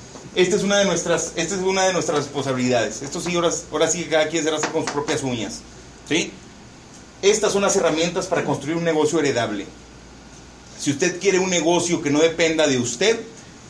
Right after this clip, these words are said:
se hace con esto. Este es, es, esto es la base de un negocio del otro lado del cuadrante, ¿sí?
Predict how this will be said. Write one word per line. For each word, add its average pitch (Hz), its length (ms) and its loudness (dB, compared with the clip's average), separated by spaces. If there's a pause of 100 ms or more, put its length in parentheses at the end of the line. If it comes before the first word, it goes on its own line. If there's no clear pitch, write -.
(240)
se 147 120 -2
hace - 180 -2
con 135 180 0
esto. 123 340 -4 (560)
Este 147 200 -2
es, - 200 -2
es, 185 240 0 (160)
esto 240 500 -4 (540)
es 160 100 -4
la 185 80 4
base 202 420 2 (200)
de 160 80 2
un 170 160 -2
negocio 170 560 0 (340)
del 135 120 2
otro 147 180 0
lado 151 160 4
del 139 140 2
cuadrante, 135 640 0 (600)
¿sí? 170 220 -2